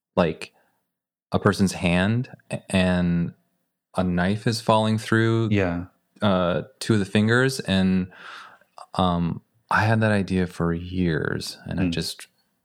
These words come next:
Speaker 1: really, really, really wanted to make it happen. And it came out, I thought it came out great. A lot, a lot of my ideas I do, and I'm just like, "Oh,
Speaker 2: Yeah.
Speaker 1: I hate this.
Speaker 2: Yeah.
Speaker 1: This sucks."
Speaker 2: <laughs>
Speaker 1: <laughs> But that one came out kinda cool.
Speaker 2: Yeah, I like it. You showed it to me.
Speaker 1: Yeah, I just,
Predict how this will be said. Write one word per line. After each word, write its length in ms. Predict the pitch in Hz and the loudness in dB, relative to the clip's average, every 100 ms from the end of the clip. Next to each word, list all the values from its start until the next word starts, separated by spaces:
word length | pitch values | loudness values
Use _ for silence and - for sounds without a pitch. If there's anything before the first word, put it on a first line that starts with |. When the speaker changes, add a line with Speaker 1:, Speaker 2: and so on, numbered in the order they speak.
| _ - | _ -2
Speaker 1:
really, 280 | 98 101 95 | 0 2 2
really, 220 | 90 87 | 0 0
really 380 | 85 87 85 85 | 0 0 0 -2
wanted 420 | 85 87 82 85 | -4 -4 -2 -4
to 120 | - | -2
make 140 | 82 | -2
it 80 | 80 | 0
happen. 340 | 82 82 85 80 | 0 0 0 -2
And 160 | 80 | -2
it 80 | 78 | -4
came 260 | - 90 85 | -2 0 2
out, 400 | 82 80 80 - - | 0 0 -4 -12 0
I 120 | 107 | 2
thought 240 | 139 98 87 | 4 2 2
it 100 | 85 | -2
came 180 | 95 | 0
out 300 | 87 85 78 - | 0 0 -4 0
great. 300 | 87 78 - | 0 0 2
A 40 | 113 | 4
lot, 200 | 127 120 | 6 6
a 40 | |
lot 220 | 131 139 | 6 6
of 60 | 160 | 4
my 120 | 139 | 2
ideas 380 | 120 107 104 95 | 2 2 0 2
I 120 | 92 | 2
do, 360 | 87 95 90 85 | 4 4 4 2
and 100 | 82 | 0
I'm 140 | 82 | 0
just 160 | 78 - | -2 -2
like, 160 | 73 - | -2 0
"Oh, 200 | 80 - - | 0 -2 0
Speaker 2:
Yeah. 240 | 101 90 85 | 0 2 0
Speaker 1:
I 60 | |
hate 500 | 76 - - 82 82 | -4 -10 -10 -8 -8
this. 380 | - - - - - | -8 -6 -6 -4 0
Speaker 2:
Yeah. 180 | 101 87 | 2 2
Speaker 1:
This 140 | 87 | -2
sucks." 520 | - - 71 - - - | -2 0 -2 -4 -8 2
Speaker 2:
<laughs> 40 | |
Speaker 1:
<laughs> 680 | 127 - 110 - - - 87 | 2 2 -2 -2 -6 -2 2
But 340 | 107 113 101 113 165 127 | 4 4 2 -2 -4 2
that 140 | 117 139 | 4 6
one 120 | 147 | 4
came 200 | 123 104 | 4 2
out 180 | 95 85 | 2 0
kinda 220 | 92 82 | -2 -2
cool. 160 | - | 6
Speaker 2:
Yeah, 120 | 113 120 | 8 8
I 80 | |
like 260 | 104 104 110 | 6 4 2
it. 140 | 85 | 2
You 60 | 87 | 0
showed 180 | - 107 | 2 2
it 80 | 98 | 2
to 120 | 90 | -2
me. 220 | 87 87 | -2 0
Speaker 1:
Yeah, 260 | 107 107 95 | 2 4 4
I 80 | 101 | 0
just, 380 | 98 - - | -4 -6 -8